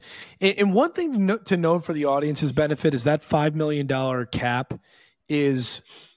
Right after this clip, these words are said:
lifetime, uh, not lifetime, but in the aggregate, meaning you can have multiple, you could a-,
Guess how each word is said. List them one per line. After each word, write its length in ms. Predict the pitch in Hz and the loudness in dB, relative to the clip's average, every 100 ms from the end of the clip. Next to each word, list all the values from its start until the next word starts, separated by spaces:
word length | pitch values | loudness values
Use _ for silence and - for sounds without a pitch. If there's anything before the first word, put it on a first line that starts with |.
| _ _ _ - | _ _ _ -6
lifetime, 560 | 139 131 127 - 147 - | 0 2 2 -2 -10 -4
uh, 100 | 156 | 0
not 180 | 160 | 0
lifetime, 400 | 147 139 127 127 | 0 -2 -2 -6
but 260 | 123 131 - | -6 -6 -4
in 140 | 156 | -2
the 140 | 143 127 | 0 2
aggregate, 520 | 110 101 98 98 92 | 0 -2 -8 -8 -6
meaning 300 | 131 131 131 | -2 0 2
you 140 | 139 | 2
can 120 | 143 139 | 2 2
have 220 | 131 120 | 0 2
multiple, 500 | 135 143 139 127 135 | 2 4 2 -2 -2
you 80 | 139 | -2
could 220 | 139 123 | -4 -2
a-, 180 | 135 | -4